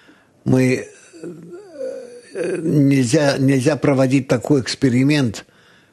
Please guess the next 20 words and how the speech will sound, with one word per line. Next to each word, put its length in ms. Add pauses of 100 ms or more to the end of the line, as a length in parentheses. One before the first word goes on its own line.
по 80
сравнению 800
того, 240
что 180
было, 320
с 80
тем, 220
что 220
будет 500
или 160
сейчас 340
находится, 540 (400)
потому 480
что 180
мы 200
пр-, 360
находимся 600
в 80
разных 400
условиях. 920